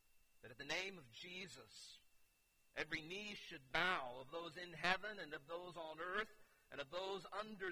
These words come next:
the earth, and that every tongue should confess that Jesus Christ is Lord, to the glory of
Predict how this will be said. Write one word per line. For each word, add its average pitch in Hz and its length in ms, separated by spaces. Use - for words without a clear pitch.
the 143 240
earth, 117 320
and 107 80
that 117 80
every 180 400
tongue 170 400
should - 240
confess 151 720
that 135 160
Jesus 196 560
Christ 127 560
is 120 240
Lord, 123 560
to 151 80
the 131 240
glory 135 800
of 117 160